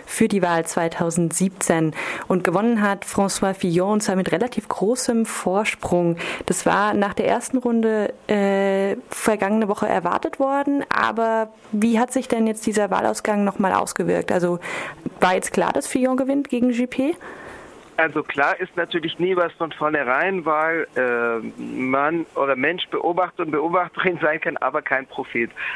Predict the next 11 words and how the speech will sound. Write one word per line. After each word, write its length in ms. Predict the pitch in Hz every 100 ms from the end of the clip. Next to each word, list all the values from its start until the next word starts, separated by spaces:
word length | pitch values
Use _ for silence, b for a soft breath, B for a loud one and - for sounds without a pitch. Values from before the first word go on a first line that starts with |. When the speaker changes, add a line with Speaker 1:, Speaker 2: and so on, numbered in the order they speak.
| B
Speaker 2:
Aber 200 | 139 151
in 160 | 196 208
der 160 | 190
Tat 440 | - 156 165 220 - -
entspricht 600 | 170 - - 180 208 - - -
dieses 280 | 175 175 165
Ergebnis 520 | 147 135 156 214 220 233 - B B -
den 360 | 156 156 151 143
Vorhersagen, 920 | - 131 135 160 175 185 214 247 226
den 220 | 160 143
Umfragen 680 | 143 151 - 165 165 175